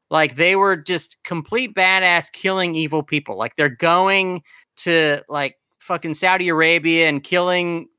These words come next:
uh, billionaires. And they're going to America and killing all the billi-, like, they're killing every person who sucks. And we just see,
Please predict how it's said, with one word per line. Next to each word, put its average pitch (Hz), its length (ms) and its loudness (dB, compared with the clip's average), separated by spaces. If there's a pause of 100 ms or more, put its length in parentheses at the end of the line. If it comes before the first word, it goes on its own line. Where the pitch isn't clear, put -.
uh, 151 260 -2 (300)
billionaires. 143 720 2
And 139 80 -2
they're 147 100 0
going 170 340 2
to 175 120 -2
America 170 500 0
and 127 140 -4
killing 165 340 0
all 156 140 4
the 151 80 -4
billi-, 151 280 -2
like, 151 200 -2
they're 151 100 -4
killing 208 380 0
every 202 320 4
person 202 400 0
who 160 140 2
sucks. - 540 0 (360)
And 151 100 -2
we 151 80 0
just 160 280 -4
see, 190 520 0